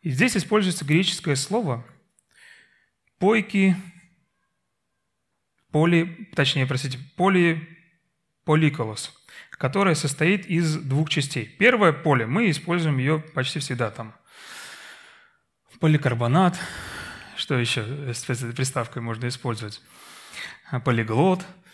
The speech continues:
вот, и так далее. А вот второе слово, «пойколос», само по себе означает различный, разнообразный и многообразный.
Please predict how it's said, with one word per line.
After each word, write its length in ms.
вот, 400
и 760
так 180
далее. 340
А 120
вот 100
второе 320
слово, 440
«пойколос», 600
само 360
по 100
себе 320
означает 640
различный, 760
разнообразный 840
и 20
многообразный. 720